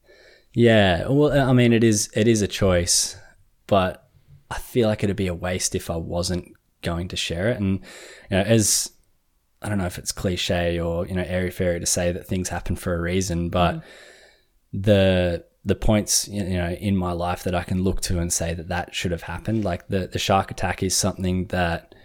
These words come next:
Speaker 1: it is a defining moment in my life because so much changed and I learnt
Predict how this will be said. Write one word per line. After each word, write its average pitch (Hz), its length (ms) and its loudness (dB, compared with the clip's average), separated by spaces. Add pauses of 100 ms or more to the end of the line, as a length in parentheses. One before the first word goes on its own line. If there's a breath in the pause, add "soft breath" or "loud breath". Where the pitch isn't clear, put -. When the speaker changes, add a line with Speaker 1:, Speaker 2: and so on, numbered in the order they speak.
(600 loud breath)
Speaker 1:
it 107 160 2
is 101 300 4
a 101 100 0
defining 90 500 -2
moment 90 340 -2
in 92 60 -6
my 82 120 -6
life 92 340 0
because - 260 -4
so 90 280 0
much 82 400 -8 (180)
changed 90 640 -8
and 87 260 -6
I 85 120 -6
learnt 87 420 -4